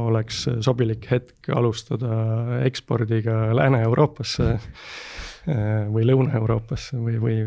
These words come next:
ka Suurbritanniasse, siis noh, tänasel päeval, mm, on see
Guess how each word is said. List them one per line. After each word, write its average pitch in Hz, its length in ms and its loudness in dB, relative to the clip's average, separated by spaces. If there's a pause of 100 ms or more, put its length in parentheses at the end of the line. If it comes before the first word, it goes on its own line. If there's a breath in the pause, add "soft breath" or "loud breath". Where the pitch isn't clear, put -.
(140)
ka 117 300 -2
Suurbritanniasse, 123 920 0
siis 123 160 -8
noh, 120 160 -4
tänasel 117 480 0
päeval, 113 480 0 (1040 loud breath)
mm, 117 1080 -4
on 113 280 0
see 113 440 -4